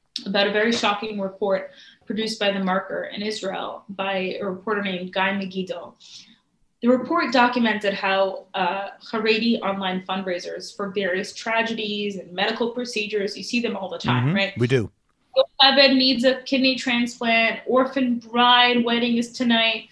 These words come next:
Speaker 1: We're bombarded by this. Uh, and we are because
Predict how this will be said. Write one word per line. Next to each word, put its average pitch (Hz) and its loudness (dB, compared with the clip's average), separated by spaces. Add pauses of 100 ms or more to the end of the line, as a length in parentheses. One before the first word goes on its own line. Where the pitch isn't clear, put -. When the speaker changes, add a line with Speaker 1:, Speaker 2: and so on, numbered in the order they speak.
(1200)
Speaker 1:
We're 311 8
bombarded 330 6
by 185 6
this. - -6 (420)
Uh, 247 6
and 247 6
we 262 4
are 269 4
because 247 0